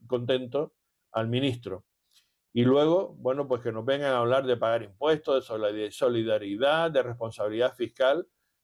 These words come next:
Y, y ojo, porque, mm, ya se sabe que hay más Jessica. Ábalos colocó también a una tal Andrea y, y a Claudia, una ex Miss Asturias, en una filial de Renfe.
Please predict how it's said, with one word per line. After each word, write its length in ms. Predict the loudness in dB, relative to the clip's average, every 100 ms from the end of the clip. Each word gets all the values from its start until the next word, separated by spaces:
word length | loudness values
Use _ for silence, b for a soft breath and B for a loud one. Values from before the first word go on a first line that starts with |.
| _ _ _
Y, 360 | -8 -6 -2 2
y 60 |
ojo, 400 | 2 2 0 0
porque, 540 | -2 -4 -4 -4 -6 -10 -10
mm, 400 | -10 -10 -12 -4
ya 160 | -2
se 140 | 0 0
sabe 380 | 2 2 2 0
que 80 |
hay 160 | -2 -2
más 220 | -4 -4
Jessica. 520 | -2 -2 -2 -8 -12 -20 _ _ _ _ _ -2
Ábalos 400 | 2 4 2 0
colocó 420 | 0 2 0 -2
también 380 | -4 -4 -6 -4
a 60 |
una 180 | -4 -2
tal 180 | 0 0
Andrea 720 | -2 -4 0 4 4 2 -4 -12
y, 340 | -8 -8 -10
y 180 | -8 -4
a 140 | -4 -2
Claudia, 600 | -2 2 2 2 -2 -6 -12
una 500 | -16 -10 -6 -4 -4 -8
ex 200 | -10 -4
Miss 280 | -2 0
Asturias, 640 | -2 0 2 4 2 0 -6 _ _ _ _
en 160 | -6 -2
una 160 | -2
filial 400 | -2 -2 0 0
de 120 | 2 0
Renfe. 580 | 2 0 -2 -6 -8